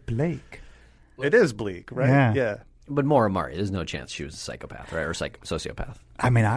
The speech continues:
Speaker 1: I think it would be a huge coincidence <laughs> if she was. I mean, I, it's a, there's already a lot of coincidences in this story. I
Speaker 3: Yeah.
Speaker 1: think that would be yet another one. No, I, I don't,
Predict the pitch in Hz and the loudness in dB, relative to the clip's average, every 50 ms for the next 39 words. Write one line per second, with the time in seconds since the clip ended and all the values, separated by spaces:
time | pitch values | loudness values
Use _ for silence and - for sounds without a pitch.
0 | - - - - - - 123 113 - 127 170 190 123 - - 101 101 104 - - | -2 -2 0 0 0 0 -2 -6 -6 -8 -8 -8 -8 -4 -2 -2 -2 -2 -4 -6
1 | - - _ - - - - - 127 117 107 104 - - - - _ - - 110 | -14 -20 _ -20 -20 -20 -8 -2 0 0 0 0 -2 -6 -12 -20 _ -6 -4 -4
2 | 95 - - - - - - - - - - - 120 113 - 143 120 107 117 120 | -4 -4 -6 -10 -10 -8 -8 -8 -8 -6 -4 -2 -2 0 0 2 2 4 4 4
3 | 113 127 117 113 120 123 127 - - - - - - - - 135 - 151 131 139 | 2 2 2 2 2 2 0 -2 -4 -10 -14 -14 -4 -2 0 2 4 4 4 4
4 | 131 - 135 131 135 131 120 120 113 113 113 110 117 135 120 - - 110 107 104 | 4 6 6 6 6 6 6 4 4 4 4 2 0 -2 -2 -2 0 0 0 -2
5 | - - 117 107 117 - 120 98 - 107 101 98 - - - 110 101 98 98 98 | -4 -4 -4 -4 -4 -4 -4 -2 -2 0 0 0 -2 -2 -2 0 0 2 2 0
6 | 98 80 76 113 107 104 127 135 113 113 107 104 101 104 110 107 131 139 120 101 | 0 0 0 0 0 0 -2 -2 -2 0 0 0 0 -2 -4 -4 -4 -2 -2 -2
7 | 104 107 - 107 101 101 101 92 - - - - - - - - - - 190 208 | -2 -2 -2 -2 0 0 0 -2 -4 -8 -14 -20 -20 -20 -20 -16 -4 0 4 6
8 | 233 214 190 190 190 147 151 170 175 160 131 123 - - | 6 8 8 6 6 6 6 6 6 6 4 4 0 -4